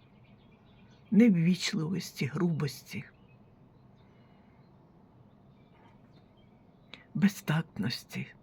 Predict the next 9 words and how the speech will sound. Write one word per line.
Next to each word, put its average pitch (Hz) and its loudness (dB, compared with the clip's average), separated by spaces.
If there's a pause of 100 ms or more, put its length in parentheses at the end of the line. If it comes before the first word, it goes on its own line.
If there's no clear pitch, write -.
(3250)
Багато 196 0
є 135 -6 (240)
знаків 151 -4 (840)
на 143 -4 (1700)
дорозі 151 -2 (580)
у 151 -4
спілкуванні 147 -4
між 139 -4
людьми. 135 -4